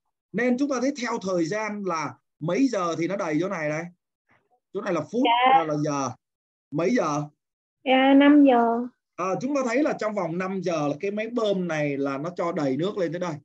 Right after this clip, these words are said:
Speaker 1: Nên chúng ta thấy nó biểu diễn đường thẳng. Nhưng mà do nó bị rò rỉ nên chúng ta mới thấy là nước nó bị giảm dần, giảm dần. Và do nó, nó rò rỉ không đều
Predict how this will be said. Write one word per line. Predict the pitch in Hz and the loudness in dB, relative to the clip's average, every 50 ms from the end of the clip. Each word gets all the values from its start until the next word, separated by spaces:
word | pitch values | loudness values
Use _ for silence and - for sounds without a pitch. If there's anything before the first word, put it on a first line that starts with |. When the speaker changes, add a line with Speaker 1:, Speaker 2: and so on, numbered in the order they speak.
| _ _ _ _ _ - | _ _ _ _ _ -8
Speaker 1:
Nên | - - 202 | -6 -4 -4
chúng | 254 - | -2 -2
ta | 269 226 | -4 -2
thấy | 208 208 226 | -2 -2 0
nó | 269 247 | 0 2
biểu | 208 170 147 | 2 2 4
diễn | 143 165 - 226 | 2 2 2 0
đường | 220 160 147 | -2 -4 -4
thẳng. | - 156 123 104 - _ _ _ _ _ _ _ _ _ _ _ _ - | -6 -8 -10 -10 -10 _ _ _ _ _ _ _ _ _ _ _ _ -6
Nhưng | 196 254 269 262 | -4 -2 -2 -2
mà | 247 208 180 170 165 165 151 - - - - _ - 202 - _ _ | -2 -4 -4 -6 -6 -8 -8 -10 -14 -20 -20 _ -18 -18 -18 _ _
do | 170 175 226 233 233 | -6 -4 -2 -2 0
nó | 247 | 0
bị | 254 254 214 | 0 0 0
rò | 165 170 175 165 160 156 | 0 -2 -2 -2 -2 -2
rỉ | 170 170 156 135 117 - _ _ _ _ _ _ _ _ _ _ - | -2 0 -2 -2 -4 -6 _ _ _ _ _ _ _ _ _ _ -8
nên | 180 214 226 240 226 | -6 -4 -4 -4 -4
chúng | 202 262 269 262 | -4 -4 -4 -2
ta | 240 214 | -2 -2
mới | 214 220 226 | -2 -4 -4
thấy | 233 214 196 214 247 | -4 -2 -2 0 0
là | 277 247 220 202 180 170 160 151 | 0 0 0 0 -2 -2 -4 -4
nước | 151 156 175 202 240 277 294 294 | -4 -2 -2 0 0 -2 -2 -4
nó | - 220 226 | -8 -8 -6
bị | 240 226 190 151 | -6 -6 -6 -4
giảm | 160 147 113 101 113 123 | -4 -4 -4 -6 -6 -6
dần, | 139 143 131 113 101 - _ _ _ _ - | -4 -4 -4 -6 -8 -14 _ _ _ _ -6
giảm | 135 131 107 104 131 | -4 -4 -4 -4 -4
dần. | 139 123 110 98 - _ _ _ _ _ _ _ _ | -4 -4 -6 -8 -12 _ _ _ _ _ _ _ _
Và | - 160 160 165 | -6 -4 -4 -2
do | 175 196 196 196 | -2 0 0 0
nó, | 190 185 180 190 208 233 247 - - - - _ _ - | -2 -2 -2 -2 -2 -4 -6 -8 -12 -20 -20 _ _ -6
nó | 214 247 254 | -4 -2 -2
rò | 226 185 165 160 151 | 0 0 0 0 0
rỉ | 156 147 131 | 0 0 0
không | 123 - - 247 262 254 247 | -2 -2 -4 -2 -2 -2 -2
đều | 220 196 185 175 151 120 - | -2 -2 -2 0 -2 -2 -4